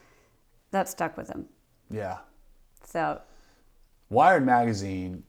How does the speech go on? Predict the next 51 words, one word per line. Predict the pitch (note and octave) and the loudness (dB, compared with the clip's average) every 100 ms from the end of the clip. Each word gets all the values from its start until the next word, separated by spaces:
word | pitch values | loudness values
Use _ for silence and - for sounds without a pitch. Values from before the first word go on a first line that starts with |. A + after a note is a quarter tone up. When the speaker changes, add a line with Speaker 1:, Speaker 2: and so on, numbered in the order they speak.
| F2+ | -10
Speaker 2:
being | G#2+ G2 | -6 -6
there, | F#2+ F#2+ | -6 -6
that's | G2 - | -6 -8
pretty | - G2 | -10 -10
cool. | G#2+ | -8
How | F2+ B2+ | -4 0
long | C3 C#3 | 0 0
were | A2+ | -2
you | G#2+ | -4
with, | A2+ A2+ | -8 -10
how | G2 A2 | -12 -10
long | A2+ A2 | -8 -8
were | |
you | G#2 | -10
there? | G#2 G#2 _ _ _ _ _ _ _ _ _ _ _ - - _ | -10 -14 _ _ _ _ _ _ _ _ _ _ _ -20 -20 _
Speaker 1:
I | A3+ | -2
think | A3 D#4 - | 4 4 2
two | - D4+ | 0 2
years, | C#4+ G#3 F#3+ G#3 G#3+ | 4 4 4 2 -2
and | - F#3 | -4 2
then | |
I | F#3 F#3 | 2 2
got | F#3+ - - | 0 -2 -6
pregnant | - E3+ - | -6 -6 -6
with | G#3 | -6
my | G3 F#3 G3 - - | -2 -2 -2 -14 -10
first | F#3 F#3 - | -8 -8 -6
son, | D#3+ D#3 F#3+ | -4 -2 -2
whom | F3 E3 D#3+ - | -2 -2 -4 -6
you | E3 | -6
got | D#3+ D#3+ - | -6 -10 -12
to | |
see | - E3+ | -12 -12
through | D#3+ E3+ | -10 -8
graduation. | F3 E3 D#3+ D3+ - E3 D#3+ | -6 -6 -6 -8 -8 -6 -4
And | E3+ | -2
Speaker 2:
Yeah. | F3 - | -2 0
Speaker 1:
I, | |
I | |
was | F#3 F#3 | -2 -2
the | |
first | - A3+ A3+ | -4 -4 -4
pregnant | - G3+ F3 F3 | -4 -2 -2 -4
person, | - E3+ - F3+ | -6 -6 -4 -2
and | F3 E3 | 2 2
they | E3 | 0
had | F3+ | -2
no | D#3+ F3+ G3 | -2 -2 -2
way | F#3 F#3 F3+ | 0 2 2
to, | F3 E3+ | 2 0
like, | D#3+ E3 - | -2 -4 -10